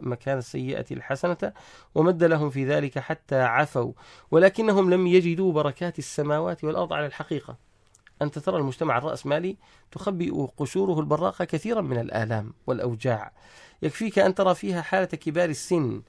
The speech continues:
والتجارة، وأن ترى فيها التجارة المقننة للأطفال والنساء، وانتشار مافيات الرق الأبيض وبيع الأعضاء وتجارة السلاح،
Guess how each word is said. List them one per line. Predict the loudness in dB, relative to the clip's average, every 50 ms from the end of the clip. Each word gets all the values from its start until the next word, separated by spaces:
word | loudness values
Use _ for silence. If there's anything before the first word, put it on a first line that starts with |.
| _ _ _ _ _ _
والتجارة، | -6 -6 -6 -8 _ -8 -8 -6 -2 0 2 2 2 2 2 2 2 0 0 2 2 2 2 2 2 0
وأن | 2 2 2 2 2
ترى | 2 2 2 2 0
فيها | 0 -2 -2 -2
التجارة | -4 -4 -2 0 0 0 0 0 0
المقننة | -2 -2 -2 -2 -2 -2 0 0 2 0 0 -2
للأطفال | -2 -4 -4 -4 -4 -4 -6 -4 -4 -2 -2 -2 -2 -2
والنساء، | -2 -2 -2 -4 -4 -2 0 0 0 0
وانتشار | 0 -2 -4 -6 -8 -4 -2 -2 0 2
مافيات | 0 0 0 -2 -2 -2 -2 -2 -2 -6
الرق | -8 -8 -10 -8 -6
الأبيض | -4 -4 -2 0 0 0 0
وبيع | 2 0 0 0 0 0 0 0
الأعضاء | -2 -2 -2 -2 -2 0 0 0 0
وتجارة | -2 -4 -2 -2 -2 -2 -2
السلاح، | -4 -8 -8 -2 2 2 2 2 0